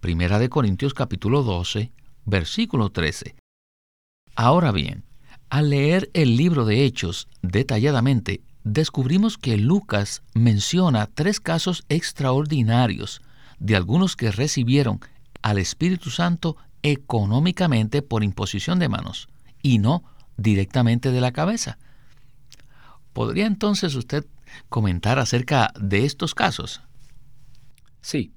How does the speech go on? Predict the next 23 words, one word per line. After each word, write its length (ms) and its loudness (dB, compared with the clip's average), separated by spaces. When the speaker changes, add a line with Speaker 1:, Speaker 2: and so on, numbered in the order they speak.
Speaker 2:
Es 180 -6
importante 800 2
que, 320 -2
a 100 -4
fin 340 -2
de 100 2
entender 600 2
el 100 2
bautismo 600 0
en 80 4
el 100 2
Espíritu 580 -2
Santo 560 0
y 240 -2
experimentarlo, 1000 -2
no 420 4
tomemos 920 2
los 320 -8
tres 260 2
casos 460 0
extraordinarios 1000 0
de 240 4
Hechos 320 -6